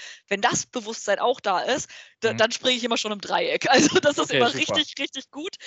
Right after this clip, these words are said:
Speaker 1: Ähm, und bei allen anderen Sachen helfe ich, ne? Also egal, ob es ist, dass wir die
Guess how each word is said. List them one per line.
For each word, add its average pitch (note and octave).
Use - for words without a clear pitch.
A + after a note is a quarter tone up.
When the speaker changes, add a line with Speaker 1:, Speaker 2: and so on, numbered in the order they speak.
Speaker 1:
Ähm, B3
und B3
bei A3
allen C#4+
anderen A#3+
Sachen A3
helfe A#3
ich, -
ne? G#3+
Also G#3+
egal, G#3
ob A3+
es A#3
ist, -
dass G3
wir A3+
die A3